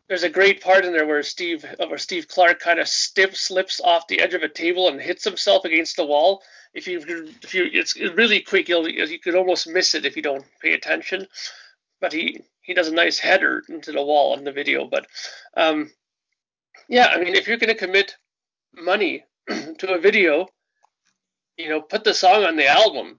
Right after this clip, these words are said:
I mean, you know, y-, you're promoting a song that's not on a record. I mean, that doesn't make any sense to me.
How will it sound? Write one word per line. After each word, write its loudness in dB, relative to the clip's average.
I -4
mean, -2
you -2
know, 0
y-, -6
you're -2
promoting 4
a 2
song 4
that's -2
not -2
on 0
a -2
record. 2
I 2
mean, -6
that -4
doesn't -4
make 0
any 0
sense 0
to -10
me. -2